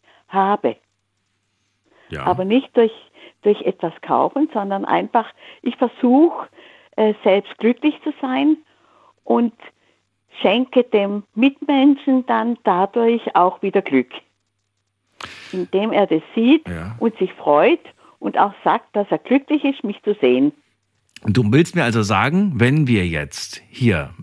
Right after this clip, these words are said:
Speaker 2: tausend Euro verlosen würden, da gäbe es nicht ein paar ge-, glitzernde Augen, die sofort sagen würden, „Boah, da wär ich richtig glücklich, wenn ich jetzt tausend Euro geschenkt bekäme“?
Speaker 1: Äh,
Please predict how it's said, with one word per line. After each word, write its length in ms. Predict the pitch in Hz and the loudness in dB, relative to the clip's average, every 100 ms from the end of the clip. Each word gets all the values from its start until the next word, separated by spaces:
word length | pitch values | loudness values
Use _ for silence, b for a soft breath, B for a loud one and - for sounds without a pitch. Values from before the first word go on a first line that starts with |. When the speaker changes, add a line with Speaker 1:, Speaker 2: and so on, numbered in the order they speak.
| - _ | -20 _
Speaker 2:
tausend 400 | - 139 175 160 | -4 0 2 0
Euro 400 | - 127 135 117 | 0 0 2 0
verlosen 540 | 101 101 101 110 101 82 | 0 0 2 0 0 -2
würden, 240 | 80 92 | -4 -2
da 80 | 101 | -2
gäbe 240 | 107 120 | 0 -2
es 100 | 127 | -2
nicht 220 | 156 - | -4 -2
ein 140 | 120 113 | -2 0
paar 160 | 117 | -2
ge-, 200 | 101 107 | -2 -2
glitzernde 600 | 98 - 170 - 147 131 | 0 0 0 0 2 2
Augen, 380 | 78 113 135 139 | 2 2 2 0
die 140 | 120 117 | 0 0
sofort 420 | 110 98 127 127 | 0 0 -2 0
sagen 300 | 110 110 110 | 0 2 2
würden, 220 | 113 110 | 2 2
„Boah, 300 | 123 113 107 | 2 2 2
da 120 | 95 | 0
wär 100 | 110 | 0
ich 180 | 117 120 | 0 0
richtig 420 | 139 139 147 - | 0 2 0 0
glücklich, 560 | - 127 160 - 104 135 | 4 4 4 2 0 2
wenn 140 | 101 | 0
ich 100 | 101 | 2
jetzt 220 | 101 95 - | 0 -4 -4
tausend 260 | 101 98 | -4 -2
Euro 180 | 95 98 | -4 -4
geschenkt 300 | - - 85 | -6 -6 -6
bekäme“? 500 | 90 - 90 87 127 - _ _ _ _ _ _ _ _ _ | -8 -6 -4 -4 -4 -10 _ _ _ _ _ _ _ _ _
Speaker 1:
Äh, 300 | - 196 185 | -2 0 0